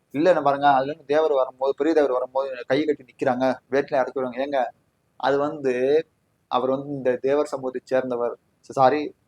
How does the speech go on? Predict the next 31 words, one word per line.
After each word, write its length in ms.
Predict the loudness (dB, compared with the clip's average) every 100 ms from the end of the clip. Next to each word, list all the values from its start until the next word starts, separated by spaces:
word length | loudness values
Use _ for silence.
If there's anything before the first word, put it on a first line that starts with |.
| _
அது 240 | -4 -2
ப-, 320 | 0 -2 -2 0
தேவர்ன்றது 460 | 2 2 2 -2 -2
வந்து 200 | -4 -4
முதல்ல 220 | -4 -4
ஜாதி 360 | 2 2 2 -4
அல்ல, 160 | -8 -6
பட்டம். 420 | -4 -2 -4 -6 _ _ _ -8
சரிங்களா? 400 | -6 0 0 -2 -10 _ _ _
நீங்க 260 | -6 -2 -2
சொல்றதுக்காண்டி 420 | -2 -2 -4 -6
சொல்றேன், 320 | -6 -6 -2
அது 120 | -2
சமூகத்தை 320 | -4 -8 -10
சேர்ந்தவர், 580 | -4 -2 0 0 0 -4 -4
அதனால 440 | 2 2 2 0 0
ஒண்ணும் 160 | -2
அவங்க 180 | -4 -2
எதிர்த்து 280 | -4 -6 -8
நிக்கல. 280 | -6 -6 -8 _ _ _ _
ஏன் 120 | 2
அப்படி 360 | 4 2 2 2
அவரு 460 | 4 2 2 2 2
மரியாதை 320 | 2 4 2
கொடுக்குறாந்தா, 600 | 0 2 2 4 2 2 -6 _ _
அந்த 320 | -6 2 2
சக்தியோட 500 | 2 -2 0 0 2
அண்ணன் 300 | 2 0 0
ஒருத்தர் 300 | 0 0 -2
குடிகாரர் 380 | 0 2 2 0
இருப்பார்ல, 440 | -2 -2 0 -4